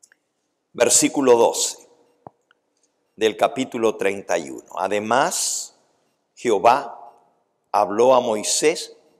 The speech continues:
diciéndole, "Tú hablarás a los hijos de Israel". Otra vez, aquí Dios le está dando las instrucciones a Moisés como ellos pidieron.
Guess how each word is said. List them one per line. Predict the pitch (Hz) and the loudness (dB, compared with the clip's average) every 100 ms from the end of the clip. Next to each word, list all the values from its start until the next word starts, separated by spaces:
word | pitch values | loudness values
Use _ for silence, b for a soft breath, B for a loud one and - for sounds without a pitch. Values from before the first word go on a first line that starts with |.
| _ 87 | _ -14
diciéndole, | 104 - 110 78 55 - - - _ _ _ _ _ _ _ b b b _ _ _ | -10 -8 -6 -8 -10 -20 -20 -20 _ _ _ _ _ _ _ b b b _ _ _
"Tú | 165 214 226 | 2 6 8
hablarás | 190 131 110 101 98 104 110 123 139 | 8 8 6 8 8 8 6 4 0
a | |
los | 135 113 - - | 0 -2 -6 -8
hijos | 92 92 - 107 | -10 -8 -8 -6
de | 117 | -6
Israel". | 120 123 131 165 180 - - - _ _ | -8 -2 4 6 4 0 -6 -20 _ _
Otra | - 123 165 190 | -8 -2 0 2
vez, | 147 - | 2 0
aquí | 87 - 117 | -6 -6 -10
Dios | 113 139 185 311 | -4 0 0 0
le | 175 | -4
está | - 147 | 2 2
dando | 147 175 180 | 4 2 0
las | 165 | 0
instrucciones | 139 123 120 - 143 151 - | -6 -10 -8 -4 -4 -4 -6
a | 151 | -4
Moisés | 165 156 - 180 | -4 -6 -6 -6
como | - 123 113 | -2 -2 0
ellos | 135 170 | 0 -2
pidieron. | - - 208 190 381 | -4 -6 0 4 6